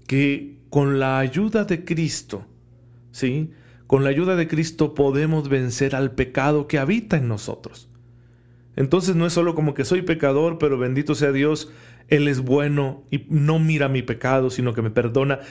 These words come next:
Esa es la dimensión judicial. Pero luego sigue la dimensión performativa.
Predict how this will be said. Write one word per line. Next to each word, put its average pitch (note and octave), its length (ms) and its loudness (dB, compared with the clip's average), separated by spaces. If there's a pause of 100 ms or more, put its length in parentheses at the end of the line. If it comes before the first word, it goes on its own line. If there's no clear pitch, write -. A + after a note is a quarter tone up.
(120)
Esa C#3 180 2
es D3 60 2
la C#3 80 2
dimensión B2+ 480 0
judicial. A#2+ 760 -2 (640)
Pero B2+ 160 2
luego D3 220 2
sigue D3+ 280 0
la C#3+ 80 4
dimensión C3 560 0
performativa. A2+ 1160 -2